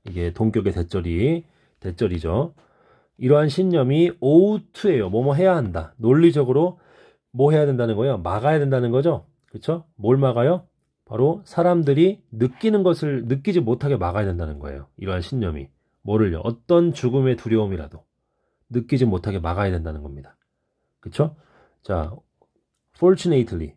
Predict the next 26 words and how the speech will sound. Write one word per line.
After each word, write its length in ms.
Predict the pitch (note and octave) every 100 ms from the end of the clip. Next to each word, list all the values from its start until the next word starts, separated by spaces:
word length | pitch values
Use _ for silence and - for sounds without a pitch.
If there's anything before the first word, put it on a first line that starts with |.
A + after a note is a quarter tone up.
| _
운 200 | - C3+
좋게도, 580 | D#3 E3+ F#3 D3 A2 D#3 - _ _ _ _ _ _ _
어, 300 | G2+ F2+ F2+ F2
for 180 | D#3+
the 160 | E3+ E3
medical 600 | B2+ A2 B2+ D3+ - C#3+
profession, 640 | C3+ C#3+ C3+ C3 - F2+ D#2+ _
그 300 | - G#2+ G#2
의학 540 | A#2+ B2+ D3+ D#3 F3+ -
직업이죠. 600 | - A#2+ B2+ F#2+ E2+ F2+
의학 320 | A2+ A#2+ D3+
직업을 1200 | - B2+ B2 C3 B2+ A#2 A2+ G#2 A2+ A2+ A2 - - -
위해서 600 | A2 A2+ A2 F2 E2+ C3+
또는 180 | B2+ A2+
의학 360 | A2 A#2 A#2+ -
직업에 380 | - A2+ G#2+ G#2+
있어서, 560 | F2 G2+ F2 E2 A#2+ D#3+ _ _ _ _ _ _ _ _
어, 260 | G2 F2 F2
그것은 600 | C3+ E3 A#2+ G#2+ C#3+ C3
does 220 | G#2+ A2
not 200 | A#2+ A#2+
in 220 | G#2+ A2
fact 400 | A2 D3 C#3+ -
have 500 | E3 D#3+ - F#3 F#3
this 260 | E3+ D#3+ C3
effect예요. 720 | A2+ A#2 A2 - D#2+ D#2